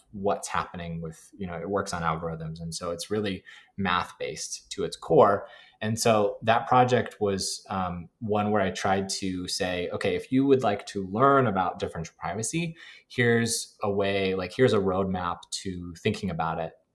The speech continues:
to where you may not be able to have, uh, you know, a technical mathematical background, but that doesn't mean you can't reason about what differential privacy does." Um,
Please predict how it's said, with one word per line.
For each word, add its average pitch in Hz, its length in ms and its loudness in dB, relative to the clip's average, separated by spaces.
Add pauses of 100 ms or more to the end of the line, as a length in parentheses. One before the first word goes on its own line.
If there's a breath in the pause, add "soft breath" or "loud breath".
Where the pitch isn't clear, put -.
to - 140 -6
where 87 460 -4
you 104 180 -4
may 107 160 2
not 104 320 -2
be 98 80 -2
able 92 160 0
to 85 100 -6
have, 98 460 0 (100)
uh, 90 300 -4
you 98 100 -6
know, 90 80 -4
a 85 60 -8
technical 92 500 -2
mathematical 90 540 -6
background, 120 540 4 (300 loud breath)
but 123 120 -2
that 131 60 6
doesn't 117 200 4
mean 101 140 0
you 95 100 0
can't 95 300 -6
reason 90 380 -8
about 85 340 -2
what - 160 -2
differential 87 320 -8
privacy 82 340 -8
does." 78 560 -6
Um, 85 320 -6